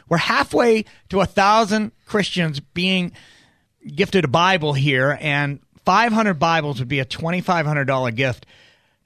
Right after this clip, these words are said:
maybe two hundred dollars for forty Bibles. That's what, uh, I, I've joined in with you on this because I realize, God, I, I need, I need you in my life, and,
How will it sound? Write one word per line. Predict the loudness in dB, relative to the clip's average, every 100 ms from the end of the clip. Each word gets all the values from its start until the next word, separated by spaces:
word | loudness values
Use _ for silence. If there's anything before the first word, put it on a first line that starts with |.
| -4
maybe | 0 0
two | 2 2
hundred | 2 2
dollars | 2 2 0 -2
for | -6
forty | -2 2 2 2
Bibles. | 0 0 -2 0
That's | 0 2
what, | 2 0 -2 _ _ _ _
uh, | -4 -2 -2 -6 _ _ -20 -14 -10
I, | -8
I've | -2 -2
joined | 0 0 0 2
in | 2
with | 2 2
you | 0
on | 0 0
this | -2 -4
because | -4 -4 -2
I | 0
realize, | 0 0 2 0 -2
God, | -2 0 0
I, | 0 0
I |
need, | 0 0 -2 -2
I | -2
need | 0 0 0
you | 0
in | 0
my | 0
life, | 0 0 0 -2
and, | -4